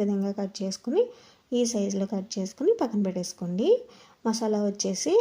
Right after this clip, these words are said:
అల్లం, వెల్లుల్లి, జీలకర్ర, ధనియాలు అనమాట అండి. ఇప్పుడు ఈ మసాలాని మనం మెత్తగా ఇలా మిక్సీ పట్టుకుని పక్కన పెట్టేసుకోండి. ఇప్పుడు స్టవ్ వెలిగించుకుని ఒక కడాయి అయితే పెట్టుకోవాలన్నమాట అండి. ఇప్పుడు ఈ కడాయిలోకి మనం కట్ చేసి పెట్టుకున్న దొండకాయ ముక్కలను అయితే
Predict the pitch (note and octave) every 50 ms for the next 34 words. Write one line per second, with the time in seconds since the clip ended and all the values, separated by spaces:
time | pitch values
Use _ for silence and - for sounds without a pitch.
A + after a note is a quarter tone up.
0 | A#4 - A#3 A#3 A3+ A3 G#3 G#3+ A#3 A#3+ A3+ A3 G3+ G3 G3 G3+ G#3 A3 D4 F4+
1 | F#4 - - G#3 F#3+ F#3+ - F#3+ G3 G3 A#3+ D4+ D4 C#4+ A#3 G#3 G3+ G3 F#3+ F#3
2 | F#3 F#3 F#3 F#3 F#3 F#3 - F#3+ F#3 F#3 G3+ - - _ _ _ _ _ _ _
3 | - C4+ A#3 A3+ A#3+ B3+ B3 A#3+ A3+ A3 A3 - G#3 G3 G3 G3 G3 A3 D#4+ G#4
4 | G4+ E4+ C4+ C4 A3+ G#3+ G3+ G3 G#3 - G3+ - A3+ G#3+ G#3+ G#3 G#3 G#3 G#3 G#3
5 | - - G#3 - G3 F#3+ - - A3 C#4+ F4 F4 D4 - G#3+ G3+ G3+ F#3 F#3+ F#3+
6 | F#3 - - - F3+ F3+ F#3 G#3 B3 F4 A#4 B4 - - - _ - - - -
7 | _ _ _ - - B3 - A#3 A3+ - - A3+ G#3+ G#3+ G#3 G3+ G3 G3+ G3+ G3+
8 | G3+ - - A#3+ C#4 D4 C#4+ - C4 C4+ A#3 - G3+ G3+ G3+ G3 G3+ G3 - A3+
9 | A#3 A3 A3 - G#3 G3+ F#3+ F#3 F#3 F#3 F3+ F#3 F3+ - G#3 F#3+ G3 A#3+ E4+ A4+
10 | B4 A#4+ - - - - - - _ _ - C#4 A#3+ C4 C4+ B3+ - B3 A3+ A3
11 | G#3+ G#3 G3+ G3+ G3 G3+ - G#3 G3+ G3 G3 A3 D#4+ F4+ - C4 A3+ A#3 - G#3
12 | G3+ G3 - - G3+ G3 - - G3+ G#3+ C4 B3 A#3 G#3+ G3+ - - G3+ G3 G3
13 | G3 G3 - G3 F#3+ F#3+ F#3+ F#3+ -